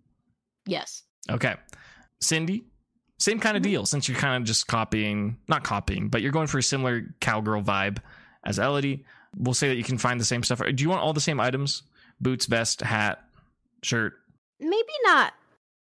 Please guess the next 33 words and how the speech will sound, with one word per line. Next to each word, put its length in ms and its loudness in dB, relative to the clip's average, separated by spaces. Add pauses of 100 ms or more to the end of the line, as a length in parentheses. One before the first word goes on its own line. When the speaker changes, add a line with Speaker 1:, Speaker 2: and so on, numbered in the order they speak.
Speaker 3:
pants, 840 -2
but, 220 -4
like, 340 -6
vest. 640 2
I 60 0
have 240 4
a 60 6
shirt. 500 0 (600)
So, 180 -2
like, 220 -2
hat, 440 2 (380)
vest, 680 -2
boots. 600 -8 (140)
Speaker 2:
Okay, 220 2
we'll 160 -2
give 140 2
that 140 0
to 100 0
you 60 2
for 120 0
three 340 -2
ten 520 -2
Pokemon 400 -2
dollars. 440 -4
Is 60 -8
that 80 -8
gonna 140 -6
work 120 -4
for 140 -2
you? 100 -4 (360)
Speaker 3:
Okay. 260 -6 (400)
Speaker 2:
Okay. 220 0
Speaker 3:
Yeah. 60 -14